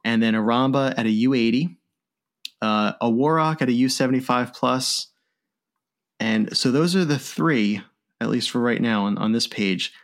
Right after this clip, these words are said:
that are given that U designation. Uh, they do command a premium.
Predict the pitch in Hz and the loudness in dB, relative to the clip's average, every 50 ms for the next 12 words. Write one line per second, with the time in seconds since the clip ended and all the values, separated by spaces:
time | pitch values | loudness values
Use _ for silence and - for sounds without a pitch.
0 | _ _ _ 101 101 98 101 95 113 107 107 104 101 98 107 107 110 107 107 104 | _ _ _ -2 -2 -2 -2 -2 -2 0 0 0 0 0 0 0 0 0 0 -2
1 | 98 - - 104 98 95 98 95 98 95 95 95 - - 104 104 - - _ _ | -4 -6 -4 -4 -2 -2 -2 -2 -2 -2 -2 -2 -4 -6 -6 -8 -10 -12 _ _
2 | _ _ _ _ _ _ _ - 98 98 98 104 104 98 127 131 131 131 - 127 | _ _ _ _ _ _ _ -4 -4 -2 0 0 0 2 2 0 0 0 -2 -2
3 | 120 120 117 117 113 - - 127 127 131 139 143 147 160 170 170 156 | 0 2 0 0 -2 -2 -2 0 0 2 2 2 0 0 -2 -2 -4